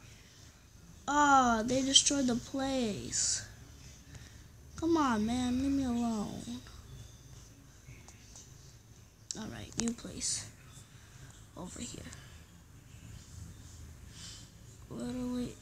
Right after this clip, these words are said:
this is the dumbest idea I've ever got. Nope, never mind. Hey, no, no, no.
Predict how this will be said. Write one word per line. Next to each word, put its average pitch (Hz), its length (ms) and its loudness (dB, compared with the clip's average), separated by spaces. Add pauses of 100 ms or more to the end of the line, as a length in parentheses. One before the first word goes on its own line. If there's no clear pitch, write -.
this - 100 -8
is 247 200 -6
the 196 100 -6 (320)
dumbest 240 440 0
idea 214 320 -2
I've 214 240 -4
ever 233 200 -6
got. - 280 -8 (1000)
Nope, 269 120 0
never 254 220 2
mind. 208 380 2
Hey, 277 380 -2
no, 247 160 2
no, 262 160 0
no. 220 140 0